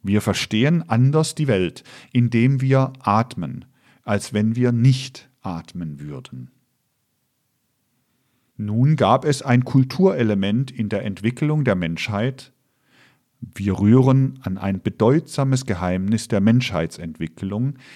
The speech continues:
indem wir dieses auseinandersetzen. Und das war das Alttestamentliche, welches besonders tief durchdrungen war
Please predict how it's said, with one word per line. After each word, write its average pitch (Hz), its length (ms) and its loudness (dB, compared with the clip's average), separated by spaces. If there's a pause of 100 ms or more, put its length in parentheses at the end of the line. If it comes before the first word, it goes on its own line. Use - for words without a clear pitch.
(120)
indem 107 440 -2
wir 120 100 0
dieses 107 600 -8
auseinandersetzen. 92 1200 -4 (960)
Und 123 180 0
das 151 300 2
war 123 120 2
das 127 280 0
Alttestamentliche, 120 1500 -2 (300)
welches 131 360 2
besonders 160 680 2
tief 160 420 -2
durchdrungen 123 840 2
war 117 400 0